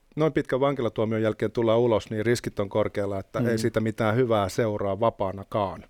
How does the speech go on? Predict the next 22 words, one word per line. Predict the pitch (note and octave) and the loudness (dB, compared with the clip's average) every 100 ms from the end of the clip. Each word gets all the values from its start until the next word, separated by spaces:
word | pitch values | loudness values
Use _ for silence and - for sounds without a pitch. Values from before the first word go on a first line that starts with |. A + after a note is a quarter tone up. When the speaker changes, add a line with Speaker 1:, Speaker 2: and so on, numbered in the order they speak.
| _ - | _ -8
Speaker 2:
Ei. | A#2+ G#2 | -6 -4
Speaker 1:
Mutta | A#2+ - | -4 -2
sä | E3 | -2
oot | F#3 | -2
pistänyt | D3 - A2+ _ | -6 -8 -10 _
tuulemaan, | C#3+ A#2+ G#2 F#2+ G2 A#2+ - | 2 2 0 -6 -12 -16 -18
sä | - B2+ | -6 -6
oot | - | 0
perustanut | B2 A2 - G#2 G2+ - _ _ | 0 -2 -6 -6 -8 -12 _ _
yrityksen. | D3 B2 - G#2 - G2 - - | 0 0 -4 -8 -8 -10 -10 -4
Kerro | D#3+ C#3+ | -2 -2
siitä. | - A2 F2 - - - - - _ _ _ _ _ _ | -2 -4 -4 -14 -20 -20 -20 -20 _ _ _ _ _ _
Speaker 2:
Itse | C3+ C#3 | -2 -2
asiassa | - - | -2 -4
useita | C#3+ C3 A2+ A#2 | -2 0 0 -2
yrityksiä, | A#2 A2+ A#2+ C3 | -2 -4 -2 0
mutta | B2+ F#3 | 2 2
e-, | F#3 | 2
eka | C4 F#3 | -2 0
yritys | D3+ C#3+ D3+ | 0 0 -4
perustin | - - C#3+ - D3 | -2 -2 -2 0 2
jo | C#3+ A3+ | 2 0